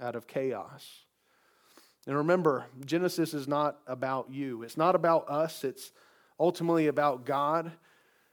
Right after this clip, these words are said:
But that's really important for us to know because who God is directly affects us and what we should do, what life is about. So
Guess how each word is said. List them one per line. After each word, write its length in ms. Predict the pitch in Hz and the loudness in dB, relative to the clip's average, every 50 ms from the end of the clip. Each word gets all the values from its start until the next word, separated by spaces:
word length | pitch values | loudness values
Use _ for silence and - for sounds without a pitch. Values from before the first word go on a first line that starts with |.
| _ _ - | _ _ 0
But 80 | - 165 | 2 2
that's 140 | 175 170 - | 2 4 4
really 160 | 180 180 175 | 4 6 6
important 400 | 165 - 160 175 170 165 160 143 | 4 4 2 2 2 2 0 0
for 120 | - 165 | 4 2
us 120 | 156 147 - | 2 4 2
to 100 | 156 165 | 0 2
know 180 | 196 208 220 | 4 4 4
because 340 | 165 156 151 156 156 143 - | 4 2 2 2 2 2 4
who 180 | 180 202 202 180 | 0 0 2 4
God 280 | 180 170 165 165 170 | 2 4 4 6 4
is 180 | 190 185 165 160 | 6 4 2 2
directly 460 | - 170 165 160 160 - 156 156 147 | 0 -2 -2 -2 0 0 0 2 2
affects 960 | 135 - - 185 180 160 151 - - - - - - - - - - - - _ - | 0 0 2 2 4 4 2 0 -4 -14 -14 -12 -14 -14 -16 -18 -20 -20 -18 _ -2
us 560 | 160 180 135 107 - - - - - - - - 131 | 0 0 0 -2 -8 -12 -14 -14 -14 -16 -16 -10 -10
and 180 | 127 123 120 | -8 -6 2
what 180 | 131 139 131 127 | 2 2 2 4
we 160 | 139 165 185 | 0 -2 -2
should 200 | 175 - 143 123 | -2 -6 -6 -6
do, 160 | 123 113 110 | -6 -6 -4
what 200 | 113 139 135 117 | -2 -2 -2 -2
life 300 | 131 135 147 151 143 - | -2 -2 -2 -2 -2 -2
is 160 | 147 139 135 | -6 -2 -2
about. 460 | 151 135 135 160 185 185 147 123 - - | -2 -2 -2 -2 -2 -2 -2 -4 -4 0
So 240 | 165 151 143 139 | 2 2 2 0